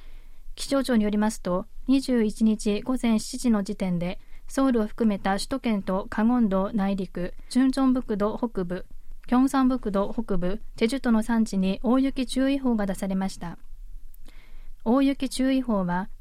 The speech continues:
二十四時間で雪が五センチ以上積もると予想される際に出されます。二十一日は未明から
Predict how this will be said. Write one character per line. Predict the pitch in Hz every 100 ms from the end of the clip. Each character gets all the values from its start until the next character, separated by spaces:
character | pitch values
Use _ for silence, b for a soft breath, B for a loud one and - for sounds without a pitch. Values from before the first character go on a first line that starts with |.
| -
二 | 269
十 | 262 240
四 | 220
時 | 220 247
間 | 214 180
で | 185 190
雪 | 202 190 240
が | 226
五 | 190 190
セ | 254
ン | 269
チ | 277 277
以 |
上 | 233 220
積 | -
も | 233
る | 240
と | 208 202
予 | 202
想 | 185 240
さ | 240
れ | 233 233
る | 233
際 | 247 226
に | 190
出 | 185
さ | 190
れ | 175
ま | 165 196
す。 | - - - - - - - - b b b b b b -
二 | 247 262
十 | 262
一 | 214 180
日 | 226 220 220
は | 185 190
未 | 196 190
明 | 214 214
か | 196
ら | 185 185